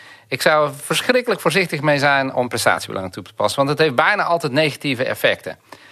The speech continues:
Eh, eh, dus bijvoorbeeld iemand een bonus geven als de, o-, als die scoort. Ja,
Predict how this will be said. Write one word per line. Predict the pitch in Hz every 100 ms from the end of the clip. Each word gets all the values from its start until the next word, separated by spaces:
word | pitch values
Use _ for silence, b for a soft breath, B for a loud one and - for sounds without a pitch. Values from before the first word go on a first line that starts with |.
| B B B -
Eh, | 117 113 110 107 107 104 - 110
eh, |
dus | 120 139
bijvoorbeeld | 147 170 170
iemand | 160
een | 143 135
bonus | 175 185 156
geven | - 135 127
als | 127 -
de, | - -
o-, | 131 -
als | - 127
die | 127
scoort. | - - 175 113
Ja, | 139 131